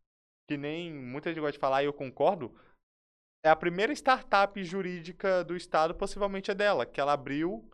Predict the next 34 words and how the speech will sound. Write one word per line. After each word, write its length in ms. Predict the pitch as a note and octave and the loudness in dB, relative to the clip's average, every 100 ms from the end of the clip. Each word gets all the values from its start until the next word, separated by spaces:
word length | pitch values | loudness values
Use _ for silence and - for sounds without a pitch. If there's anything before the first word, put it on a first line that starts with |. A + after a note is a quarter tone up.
| _ _ - - | _ _ -14 -2
a 80 | D3+ | 0
Norte 460 | F3 F3+ F3+ - | 4 4 4 0
Inovação 400 | D#3+ D#3+ E3 E3+ | -6 -2 0 -2
Jurídica, 560 | D#3 F#3+ G3 D#3+ C3 A2+ | -4 -6 -6 -10 -10 -6
que 80 | C#3+ | -2
ela 100 | C#3 | -2
trabalha 300 | D3+ C#3+ C#3+ | 0 0 0
muito 200 | D3 - | -4 -8
com 140 | F#3 | -6
Visual 380 | D#3+ E3 F3 F#3 | -4 -2 0 2
Law, 200 | F#3 E3+ | 2 0
que 140 | E3 | -2
é 40 | D3 | -4
uma 120 | C3+ | -2
nova 180 | C3+ C#3+ | -2 -2
tendência. 600 | E3 E3+ E3+ D3+ - - - _ _ _ | -6 -4 -6 -6 -12 -18 -20 _ _ _
E 60 | B2 | -4
eu 80 | C3+ | -2
imagino 460 | C#3+ D3+ D3 D#3 | 4 2 2 -6
que 360 | E3 F#3 F3 E3 | -8 -6 -4 -6
vocês 360 | C#3+ C#3+ D3 C#3+ | -6 -6 -6 -8
tenham 160 | D#3 | -8
assistido 380 | D3 - - D3 | -8 -10 -8 -8
esse 180 | C#3+ - | -6 -6
evento, 400 | D#3+ C3+ B2 E3 | -6 -6 -8 -12
porque 160 | D#3 C#3+ | -14 -14
foi 140 | - | -14
um 40 | |
dos 80 | B2+ | -12
primeiros 380 | - B2+ C#3+ F#3 | -10 -6 -4 -2
eventos 220 | G3 F#3 | -4 -4
do 100 | D#3 | -8
Centro 160 | D3+ D#3+ | -8 -4
Acadêmico. 640 | D#3+ C3+ A2 C3 - A3+ | 0 0 -2 -10 -14 -18